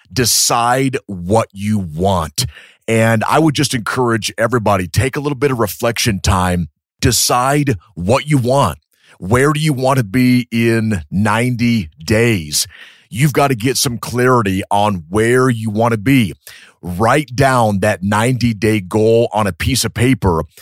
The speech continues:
Share it with your inner circle. Visit your ninety-day goal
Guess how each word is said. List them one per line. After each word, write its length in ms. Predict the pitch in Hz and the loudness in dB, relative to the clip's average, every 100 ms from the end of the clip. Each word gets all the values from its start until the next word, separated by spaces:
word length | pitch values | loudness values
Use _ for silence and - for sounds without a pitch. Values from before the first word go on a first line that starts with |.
| - - _ | -20 -20 _
Share 440 | 85 - 123 135 151 | -4 -2 0 2 2
it 100 | 123 | 0
with 220 | 139 - | 0 0
your 100 | 127 | -2
inner 220 | 226 110 | 0 0
circle. 560 | - 139 143 - 76 - - - - | 0 2 2 2 0 -4 -20 -20 -12
Visit 540 | 90 87 143 135 151 | -4 2 2 2 0
your 240 | 139 139 120 | 2 2 2
ninety-day 1040 | 101 107 120 143 131 139 120 98 120 120 | 2 2 2 0 -2 -4 -4 -2 0 -2
goal 500 | 98 117 101 95 85 | 0 0 2 2 0